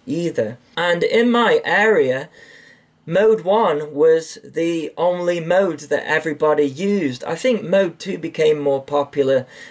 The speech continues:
with helicopters, and back then they weren't so popular. Of course, they became popular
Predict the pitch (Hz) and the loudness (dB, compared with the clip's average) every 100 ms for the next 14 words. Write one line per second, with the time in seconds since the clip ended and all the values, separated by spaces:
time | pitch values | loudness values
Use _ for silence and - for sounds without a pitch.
0 | - 143 135 127 123 - - 165 185 160 | -4 2 2 2 -2 -10 -2 0 0 -2
1 | 131 - - 120 117 - - - _ 127 | -4 -6 -4 -2 -2 -6 -18 -20 _ -2
2 | 131 127 - 180 175 - 180 175 143 131 | 0 -2 -2 -2 -2 -2 2 2 0 -4
3 | - - - - 151 147 175 160 - 151 | -14 -20 -8 0 0 2 2 2 2 0
4 | 147 - 170 165 143 123 - - 156 127 | 0 -2 -4 -2 -2 0 -2 0 0 0
5 | - 110 107 - 156 170 - 160 151 - | -2 -4 -4 -4 -2 0 -2 -2 -2 -2
6 | 151 151 | 2 2